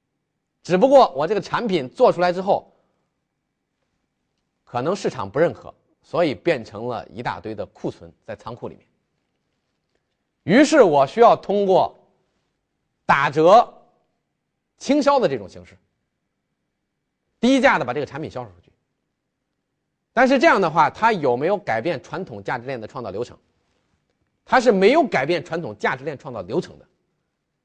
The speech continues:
所以这让我们导致我们有非常多的我们中国的传统的，哎，这些制造、生产制造的企业，有大批的库存在仓库里面。因为它制作的产品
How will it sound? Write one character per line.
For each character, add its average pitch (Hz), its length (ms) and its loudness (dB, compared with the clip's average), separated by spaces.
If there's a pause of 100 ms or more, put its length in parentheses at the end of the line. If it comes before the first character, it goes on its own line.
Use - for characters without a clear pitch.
(840)
所 311 240 4
以 294 80 6
这 247 140 2
让 285 180 6
我 160 140 4
们 170 140 0
导 143 200 2
致 190 140 4
我 160 140 4
们 156 100 0
有 180 100 0
非 294 240 0
常 214 280 -4
多 247 320 2
的 143 120 -2
我 101 120 -4
们 117 120 -10
中 214 220 -4
国 135 160 0
的 160 140 -2
传 202 320 -8
统 113 240 -12
的， 107 180 -6 (120)
哎， 110 120 -14
这 127 100 -14
些 147 140 -6
制 180 160 -8
造、 160 160 -2
生 208 160 -8
产 107 140 -14
制 135 80 -18
造 139 120 -6
的 92 60 -14
企 - 160 -20
业， 101 180 -8 (580)
有 175 200 4
大 202 320 4
批 202 220 -4
的 180 80 2
库 - 260 -2
存 135 180 -8
在 139 80 -4
仓 143 160 -14
库 135 100 -14
里 87 60 -14
面。 64 140 -20 (2000)
因 302 240 2
为 247 120 6
它 262 160 0
制 269 300 -2
作 233 220 4
的 151 100 -2
产 196 340 -4
品 156 240 -6